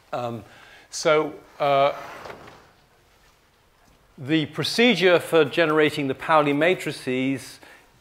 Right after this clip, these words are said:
is completely general. We're just working out the, we're just writing down a matrix, each entry of which is the value of, of whatever operator, here S Z, squeezed between,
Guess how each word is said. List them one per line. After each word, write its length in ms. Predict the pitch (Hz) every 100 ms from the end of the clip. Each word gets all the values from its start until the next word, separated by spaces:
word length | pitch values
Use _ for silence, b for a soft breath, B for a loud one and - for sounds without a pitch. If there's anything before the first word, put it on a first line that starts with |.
| _ -
is 360 | 143 117 -
completely 720 | - 147 143 170 143 127 120 - _ _ _ 117
general. 580 | 131 127 143 175 202 B B 131
We're 220 | 143 139
just 420 | 156 156 - -
working 560 | 139 139 156 151 147 135
out 420 | 127 135 135 -
the, 260 | 139 131 123 B B B _
we're 140 | 131 127
just 220 | 147 147
writing 280 | 147 139 139
down 160 | 135
a 40 | 131
matrix, 880 | 151 220 202 - 143 170 - - - B -
each 220 | 165 165
entry 400 | 175 175 156 143
of 140 | 139 135
which 460 | 131 127 - - B B
is 200 | 151 139
the 120 | - 123
value 540 | 151 156 151 147 139
of, 320 | 131 101 - -
of 400 | 135 123 104 - b b b _
whatever 400 | 131 131 123 143
operator, 580 | 165 135 117 123 143 143
here 340 | 123 131 113
S 240 | 113 - -
Z, 440 | 160 147 170 170 B B _
squeezed 760 | - - 170 170 156 147 135
between, 600 | 139 - 151 151 143 143